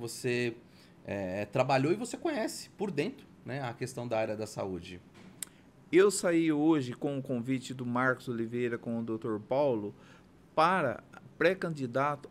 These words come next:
Speaker 2: a vereador.
Speaker 1: Legal.
Speaker 2: Então, eu não queria sair mais como candidato, pré-candidato a vereador. Por quê? É, a minha mãe pediu pra não sair mais.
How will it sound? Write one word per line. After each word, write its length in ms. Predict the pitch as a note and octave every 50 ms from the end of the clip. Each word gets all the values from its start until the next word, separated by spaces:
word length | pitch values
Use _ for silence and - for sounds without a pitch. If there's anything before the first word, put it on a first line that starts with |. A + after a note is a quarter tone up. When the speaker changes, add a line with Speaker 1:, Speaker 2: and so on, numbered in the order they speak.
| -
Speaker 2:
a 80 | C#3+ C#3
vereador. 720 | C3+ D3 D3 D3 E3 E3+ D#3 - B2+ A#2+ A#2+ A2+ A2 - F#2
Speaker 1:
Legal. 460 | F#2 F2 F2 F#2+ F2 E2+ E2 E2 E2 - - -
Speaker 2:
Então, 600 | D#3 E3+ D#3+ - - G#3 A3+ A3+ G3 D#3 - - - - -
eu 200 | E3+ G3 A3 A3+
não 180 | A#3 A#3 G#3+
queria 400 | - - G3+ F3+ E3+ F#3+ G#3 G3+
sair 320 | F#3 - - E3+ D#3+ E3+ E3+
mais 460 | E3 D3+ D3+ D#3 D3 C#3 C3 C3 -
como 440 | - - D3 C3+ C3 B2+ A2+ G2+ - - - - -
candidato, 800 | - C3+ B2+ A#2+ A#2+ A#2+ A2+ A2+ A2 G2+ F2+ E2 - - - - - - - -
pré-candidato 880 | - C3 B2 A#2+ - B2 A#2+ A#2+ A#2 A2+ G#2+ A2+ A2 G2+ F#2 F#2 -
a 80 | A2 G#2
vereador. 640 | A2 A#2+ A2+ A2 A2 G#2+ G#2 G#2 G#2+ G2+ F#2+ - - - - - - - - - - -
Por 200 | - F#3+ F#3+ F3
quê? 340 | F3 - - C#3 A2+ D#2+ - - - - - - - - - - -
É, 920 | - C3+ C#3 C#3 C#3 C3+ C3+ C#3 C#3 C#3 C#3 C3+ C3+ C3+ C3+ C3+ C3 - -
a 120 | - D#3 E3+
minha 180 | F3 F3 F3
mãe 180 | E3+ F3 F3+ F3+
pediu 600 | E3+ - F#3+ F#3+ E3 D3+ D3+ E3 F3 E3 C3+ - - - - - - -
pra 160 | - D3+ D#3 D#3+
não 180 | E3 D#3+ E3
sair 340 | D#3+ - - E3 E3 E3 E3
mais. 480 | E3+ E3 D3+ C#3 C3 A2+ A2+ A#2 -